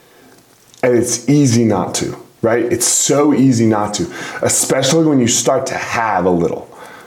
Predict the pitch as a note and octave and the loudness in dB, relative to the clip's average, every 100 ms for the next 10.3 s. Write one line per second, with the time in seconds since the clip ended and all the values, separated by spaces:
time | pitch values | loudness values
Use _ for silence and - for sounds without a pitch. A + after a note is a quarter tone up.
0 | - - - A#2 A#2 A2+ B2+ A2+ A#2 A#2+ | -20 -20 -4 0 2 2 0 2 2 2
1 | A2+ G#2 - - - B2 B2 A#2 - - | 2 0 -4 -16 -4 2 2 2 0 0
2 | - A#2 - - E3+ E3+ C#3+ C#3 B2 A#2 | 0 0 0 0 2 2 2 0 0 -2
3 | - - - A#2 F#2 - - - - A#2+ | -2 -2 0 0 0 0 0 -2 -4 -14
4 | - - A2+ - A2 G2 G2 A2+ G#2+ G2+ | -16 -2 0 2 2 2 0 2 2 0
5 | G2+ - - - - A2 A2+ G#2 G2+ - | -2 -8 -12 -8 -2 2 2 2 0 -4
6 | - A#2 A#2 C#3 B2+ A#2+ A#2 D#3 F3+ - | -2 0 2 0 2 2 4 4 2 0
7 | C#3+ - C3+ C3 - A2+ - - - B2+ | 0 0 0 -2 -2 -2 -2 -6 -2 0
8 | A#2 G#2+ - - G2+ A2 G#2 C#3 C3+ - | 2 0 -8 -10 -2 -2 0 0 0 -2
9 | - G#2 A2 B2+ A2+ A2 A#2 G2+ F2 E3+ | -2 0 2 2 2 0 -2 0 2 2
10 | F3 - | 0 -4